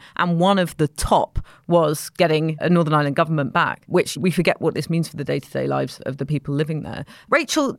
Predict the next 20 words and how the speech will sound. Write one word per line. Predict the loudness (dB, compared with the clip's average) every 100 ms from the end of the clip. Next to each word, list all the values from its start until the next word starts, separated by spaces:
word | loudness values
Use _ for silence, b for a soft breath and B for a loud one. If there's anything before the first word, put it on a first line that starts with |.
| 0
does | 0
this | 2 0 4
nevertheless, | 2 2 -2 -2 -2 -2
you | 2
know, | 2 0 0
bolster | 0 0 0 -2
Sunak's | 0 0 0 -2
standing | -2 0 0
in | 2 2
his | 2
party? | 2 2 4 2 -2 -4
I |
mean, | -2 0
whatever | 2 2 4 0
happens | 0 -4 -2 -4 -2
next, | -2 -2 -6
he | -2 0
has | 0 0
shown | 0 4 4 4 2
that | 2 2 0 -8